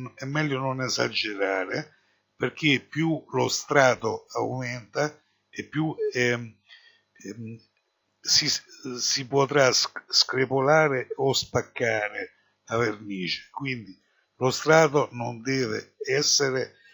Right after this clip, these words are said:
eh, una cosa eccessiva. Un paio di passate, non è che mettiamo vernice lì perché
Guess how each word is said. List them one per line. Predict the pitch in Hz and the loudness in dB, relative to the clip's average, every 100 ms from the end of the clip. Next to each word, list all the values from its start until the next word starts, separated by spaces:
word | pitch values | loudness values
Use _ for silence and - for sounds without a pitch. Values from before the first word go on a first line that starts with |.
| _ _ | _ _
eh, | 117 120 117 117 - | -2 0 0 -2 -6
una | 127 117 117 | -6 -6 2
cosa | 143 143 - 123 - - | 2 4 4 0 0 -6
eccessiva. | 135 - - 110 - 92 87 80 73 - _ _ - | -4 -2 -2 -2 -2 -2 -4 -4 -4 -8 _ _ -18
Un | 117 | -8
paio | - 151 143 | 0 4 4
di | 123 123 | 0 -4
passate, | 120 - - 98 87 78 85 - _ - _ - | -2 0 0 2 0 -2 -6 -10 _ -20 _ -8
non | 147 | -2
è | 147 | -2
che | - 113 | -2 -6
mettiamo | 117 - 127 120 117 113 - _ _ - | -6 -4 0 0 0 -4 -6 _ _ -4
vernice | 120 113 127 143 127 104 113 | -4 -2 -4 -2 -2 -2 -4
lì | 107 131 117 | -4 -6 -4
perché | 104 - 123 117 101 | -6 -8 -4 -4 -6